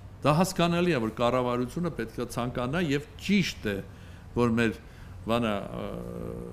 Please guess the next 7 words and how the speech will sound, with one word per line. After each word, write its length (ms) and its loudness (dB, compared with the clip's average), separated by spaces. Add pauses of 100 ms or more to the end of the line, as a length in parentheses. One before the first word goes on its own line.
(1000)
օրենքները 580 6
ժամանակակից 840 2
լինեն, 340 -4 (140)
օր-, 220 4
օր-, 240 2
օրվան 360 2
համապատասխանեն 1040 -4